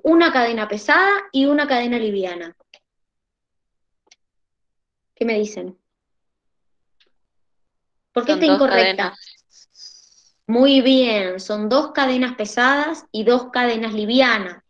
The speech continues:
Speaker 1: Acuérdense, cadena pesada, cadena liviana significa. Acuérdense que, eh, nosotros tenemos las cadenas pesadas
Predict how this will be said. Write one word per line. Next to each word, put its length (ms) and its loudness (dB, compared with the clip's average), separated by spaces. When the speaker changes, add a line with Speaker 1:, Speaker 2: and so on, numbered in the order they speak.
Speaker 1:
Acuérdense, 960 2
cadena 320 2
pesada, 380 2
cadena 280 2
liviana 360 0
significa. 600 -12
Acuérdense 680 2
que, 540 2
eh, 600 2
nosotros 420 -2
tenemos 380 -2
las 140 -6
cadenas 400 0
pesadas 840 4